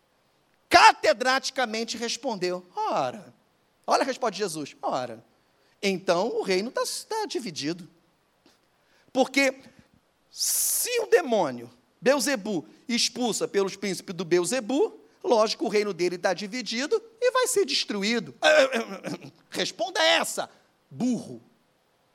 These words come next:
Calou a boca e, ó, saiu. Tem uns camaradas naquela época, irmão, que tentaram provar, mas eram tudo bando de retardado. Como é que vai conseguir a própria sabedoria personificada em forma de homem?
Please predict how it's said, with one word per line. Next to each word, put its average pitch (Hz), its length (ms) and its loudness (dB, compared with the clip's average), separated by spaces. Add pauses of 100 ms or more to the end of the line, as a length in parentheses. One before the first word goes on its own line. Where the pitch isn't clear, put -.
(640)
Calou 233 280 4
a 247 80 6
boca 269 420 4
e, 240 100 -4
ó, 151 180 0 (360)
saiu. 254 460 -4 (560)
Tem - 120 0
uns - 120 -2
camaradas 269 560 2
naquela 233 280 2
época, 226 320 0
irmão, 185 200 -2
que 233 120 -8
tentaram 269 400 -2
provar, 233 320 -2 (120)
mas 381 120 -8
eram 370 140 -6
tudo 427 260 -12
bando 269 240 -6
de 220 100 -10
retardado. 220 600 -2
Como 453 140 -8
é - 40 -4
que - 80 -10
vai 320 140 2
conseguir 311 720 -4 (380)
a 226 120 2
própria 339 400 4 (120)
sabedoria 294 680 0
personificada 302 920 -2
em 226 40 -6
forma 269 320 2
de 214 140 -6
homem? 214 480 -4